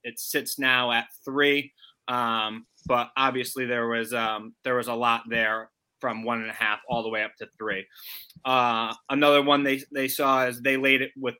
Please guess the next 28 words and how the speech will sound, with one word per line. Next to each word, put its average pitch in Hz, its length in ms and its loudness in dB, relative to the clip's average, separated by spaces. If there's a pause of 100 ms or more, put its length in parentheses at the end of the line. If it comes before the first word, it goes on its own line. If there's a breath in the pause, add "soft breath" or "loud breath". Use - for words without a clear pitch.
Bama 151 360 6
when 127 140 0
the 120 80 -4
line 120 340 0
opened 135 380 -2
at 117 140 -4
minus 117 420 -2
seventeen. 127 760 -2 (280)
Obviously, 120 420 -2
that 117 200 0
number's 113 320 -4
gone 113 380 0
now. 110 260 0
It's - 180 -8
nineteen 107 440 -6
and 101 160 -8
a 98 40 -4
half. 95 240 -8 (720 soft breath)
Um, 110 580 -2 (440)
they 131 240 0
also 151 420 4
are 131 120 4
laying 135 340 2
it 123 140 -4
with 123 160 -8 (100)
N 135 180 2
C 123 220 -6
State, 156 540 0